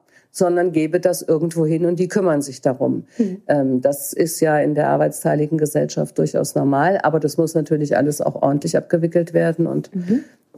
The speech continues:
Speaker 1: da, ähm, sind wir jetzt gemeinsam dabei,
Speaker 2: Super.
Speaker 1: die wenigen Schwachstellen, die es da gibt,
Speaker 2: Ja.
Speaker 1: noch zu beheben.
Speaker 2: Und was sind so deine konkreten Aufgaben dann als Ombudsfrau? Also viele kennen, be-, kennen wahrscheinlich den Begriff, aber wissen nicht so richtig,
Speaker 1: Mm.
Speaker 2: wa-, was steckt da jetzt so genau dahinter? Was,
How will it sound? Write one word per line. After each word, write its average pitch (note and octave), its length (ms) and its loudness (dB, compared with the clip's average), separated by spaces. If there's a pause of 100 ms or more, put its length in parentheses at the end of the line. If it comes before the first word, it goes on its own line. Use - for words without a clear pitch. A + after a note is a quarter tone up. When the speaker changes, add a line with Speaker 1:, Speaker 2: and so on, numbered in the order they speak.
Speaker 1:
da, D3 400 0
ähm, D3 280 2
sind D3+ 280 0
wir D3+ 80 4
jetzt - 420 -4 (100)
gemeinsam C#3 500 2
dabei, B2+ 380 0 (280)
Speaker 2:
Super. G#3 440 0 (200)
Speaker 1:
die D3 120 2
wenigen D3+ 360 0
Schwachstellen, - 680 -4 (140)
die - 60 -2
es D#3 140 -4
da C#3+ 100 -4
gibt, - 340 -2
Speaker 2:
Ja. G3+ 240 4
Speaker 1:
noch G#3+ 60 -8
zu D3+ 160 0
beheben. C#3+ 460 0 (520)
Speaker 2:
Und G3+ 160 -2
was F#3+ 180 -2
sind C#4+ 160 2
so D4+ 140 2
deine B3 240 0
konkreten A#3 680 -2
Aufgaben G#3+ 440 -2
dann G3+ 160 0
als - 240 -4
Ombudsfrau? B3+ 760 -2
Also G3 180 0
viele D4 320 -2
kennen, A3+ 260 -2
be-, G#3+ 340 -4
kennen B3 180 2
wahrscheinlich A3+ 280 0
den G#3+ 140 0
Begriff, D4+ 280 0
aber G#3+ 240 2
wissen B3 200 -2
nicht A#3+ 160 0
so A#3+ 80 2
richtig, F#3+ 220 2
Speaker 1:
Mm. F#3+ 80 2
Speaker 2:
wa-, F#3 140 2
was F3+ 160 2
steckt A3+ 240 0
da G#3+ 140 2
jetzt A3 200 -2
so G#3 200 2
genau G3 380 2
dahinter? G3+ 520 -4
Was, - 360 -4